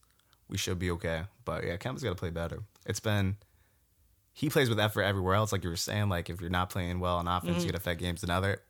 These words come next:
Speaker 1: ways. He's, which he's not even doing <laughs> that, really.
Speaker 2: No.
Speaker 1: Like, his, his playmaking, I don't know. He's, and he
Speaker 2: Playmaking
Speaker 1: doesn't
Speaker 2: been
Speaker 1: seem hurt.
Speaker 2: C, but it, it's, he just, I don't know. It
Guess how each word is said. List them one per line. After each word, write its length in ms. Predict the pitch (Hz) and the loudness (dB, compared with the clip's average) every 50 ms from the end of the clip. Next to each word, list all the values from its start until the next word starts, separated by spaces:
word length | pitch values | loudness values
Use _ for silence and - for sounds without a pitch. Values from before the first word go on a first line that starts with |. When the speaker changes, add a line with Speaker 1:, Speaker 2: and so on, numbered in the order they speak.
| - | -6
Speaker 1:
ways. 340 | - 107 107 104 104 - - - - _ _ _ _ _ _ _ - | -2 0 0 0 0 -4 -8 -16 -20 _ _ _ _ _ _ _ -10
He's, 320 | - - 156 143 - - - _ _ _ _ _ _ _ _ _ _ _ _ _ _ _ _ _ _ _ - - | -8 -6 -6 -4 -6 -8 -8 _ _ _ _ _ _ _ _ _ _ _ _ _ _ _ _ _ _ _ -10 -6
which 140 | 107 - - | -2 -2 0
he's 200 | 143 143 123 107 | 0 0 2 4
not 160 | 104 92 92 | 4 4 4
even 140 | 90 87 85 | 2 2 0
doing 220 | 87 85 85 85 | 0 -2 2 4
<laughs> 20 | |
that, 360 | 95 104 107 107 107 98 - 156 | 4 6 6 4 2 2 4 4
really. 140 | 143 101 | 4 6
Speaker 2:
No. 60 | 101 98 | 6 6
Speaker 1:
Like, 140 | 104 104 | 6 6
his, 200 | 117 147 135 120 - - - - - - - | 4 4 2 0 -4 -10 -20 -20 -20 -14 -4
his 420 | - 165 160 151 143 - - - - - | -2 0 0 0 -4 -6 -10 -12 -12 -6
playmaking, 720 | - - 143 139 135 135 135 131 127 135 131 127 127 127 110 - _ _ _ - _ _ - | 0 2 2 4 4 4 2 2 4 2 2 4 2 0 -2 -6 _ _ _ -20 _ _ -4
I 60 | - 107 | 2 4
don't 380 | 117 113 101 95 101 104 87 82 | 4 6 6 6 6 6 4 2
know. 60 | - _ - - - - - _ - | -2 _ -18 -20 -20 -20 -20 _ 2
He's, 140 | - 185 190 | 4 4 4
and 120 | 185 190 | 6 6
he 140 | 190 147 156 | 6 6 8
Speaker 2:
Playmaking 40 | 151 | 8
Speaker 1:
doesn't 200 | 175 196 185 190 | 8 8 8 6
Speaker 2:
been 80 | 170 165 | 6 6
Speaker 1:
seem 120 | 180 156 | 6 6
hurt. 180 | 123 131 143 180 | 8 8 8 8
Speaker 2:
C, 380 | 190 175 175 170 170 170 160 135 | 6 6 4 4 2 0 0 -2
but 200 | 120 170 170 160 | 0 0 2 2
it, 120 | 160 156 - 117 | 2 -2 -2 0
it's, 340 | 175 175 160 - - - - - - - - - - - - - _ _ | 0 0 0 0 -6 -10 -10 -16 -20 -20 -20 -20 -20 -20 -20 -20 _ _
he 120 | - 208 214 | -2 2 4
just, 360 | 226 220 - - - - - _ _ _ _ _ _ _ _ _ _ _ _ _ _ - | 4 4 4 0 -4 -6 -10 _ _ _ _ _ _ _ _ _ _ _ _ _ _ 2
I 80 | 165 185 | 2 4
don't 100 | 196 202 | 4 6
know. 100 | 202 185 | 6 6
It 160 | 165 170 151 | 6 4 2